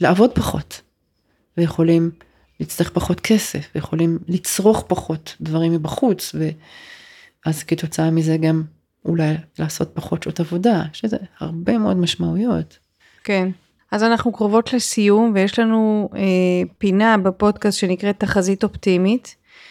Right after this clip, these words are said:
Speaker 2: שבה אני שואלת את היזמים והיזמיות שמתארחים כאן, אם הכל פתוח ואפשרי, איך את רואה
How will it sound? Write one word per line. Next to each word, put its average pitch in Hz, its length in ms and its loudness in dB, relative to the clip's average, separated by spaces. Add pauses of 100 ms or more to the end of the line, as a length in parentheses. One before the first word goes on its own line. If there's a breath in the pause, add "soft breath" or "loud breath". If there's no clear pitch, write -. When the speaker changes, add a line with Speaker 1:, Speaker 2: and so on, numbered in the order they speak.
(240 soft breath)
Speaker 2:
שבה 196 320 0
אני 220 120 2
שואלת 214 380 0
את 196 220 -2
היזמים 190 760 2
והיזמיות 190 640 2
שמתארחים 196 840 0
כאן, 214 380 2 (960)
אם 220 120 2
הכל 220 380 2
פתוח 226 480 2
ואפשרי, 233 840 2 (640)
איך 247 220 2
את - 140 -4
רואה 214 520 4